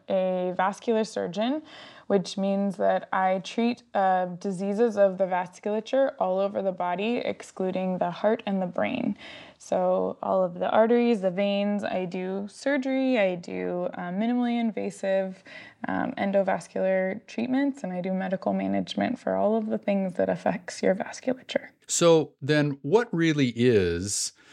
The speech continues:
Speaker 2: uh, the va-,
Speaker 1: Yeah.
Speaker 2: by the way, before we go on any farther, so where do you practice and, and, and where do you go
Speaker 1: <laughs> Yeah.
Speaker 2: every day when you go to the
Speaker 1: Um,
Speaker 2: office?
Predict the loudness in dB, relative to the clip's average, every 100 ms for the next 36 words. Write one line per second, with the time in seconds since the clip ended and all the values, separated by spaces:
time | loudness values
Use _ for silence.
0 | -20 _ -4 2 4 2 0 0 2 6
1 | 6 8 6 4 0 2 6 6 4 2
2 | 0 -2 2 2 2 0 2 4 4 4
3 | 4 0 0 0 -2 -4 -6 -2 -2 -2
4 | 0 2 2 0 2 2 2 0 -2 -4
5 | 2 2 4 2 4 6 6 4 2 2
6 | 2 2 0 0 0 2 4 6 8 6
7 | 4 0 -2